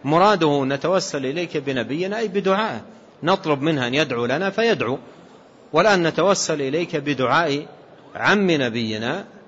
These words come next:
نتوسل إليك بعم نبينا، أي بدعائه، ولهذا قال: "قم يا العباس فادع الله لنا". فالتوسل ب-، بحق النبي عليه الصلاة والسلام أو جاهه أو ذاته، هذا كله لا يشرع،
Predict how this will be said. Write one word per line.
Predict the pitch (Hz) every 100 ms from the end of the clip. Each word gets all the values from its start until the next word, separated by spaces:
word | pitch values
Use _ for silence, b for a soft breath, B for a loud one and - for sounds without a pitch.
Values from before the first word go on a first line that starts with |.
| - -
نتوسل | 120 143 165 165 143
إليك | 139 160 147
بعم | 135 117 120 113 - 165 185
نبينا، | 160 135 143 185 190 208
أي | 208
بدعائه، | 180 175 175 180 120 117
ولهذا | 135 156 160
قال: | 147 170 151 -
"قم | 170
يا | 147
العباس | 120 117 107 135 190 - B B B B B -
فادع | - 156 127
الله | 127 131 135 135 170 -
لنا". | 139 127 117 110 113 - B B B -
فالتوسل | 156 - 180 214 - 170 143
ب-، | 127 120 117 - - -
بحق | 120 - 160 - 135 120 120 - - - - - 151
النبي | 139 127 113 113
عليه | 98 120 120
الصلاة | 113 - 117 120
والسلام | 110 - 120 120 117
أو | 123 123 117
جاهه | 110 135 127 120 107 B B B B B
أو | 127 127
ذاته، | 120 143 139 147 165
هذا | 175
كله | 156 220 190 139
لا | 151
يشرع، | 175 117 - 104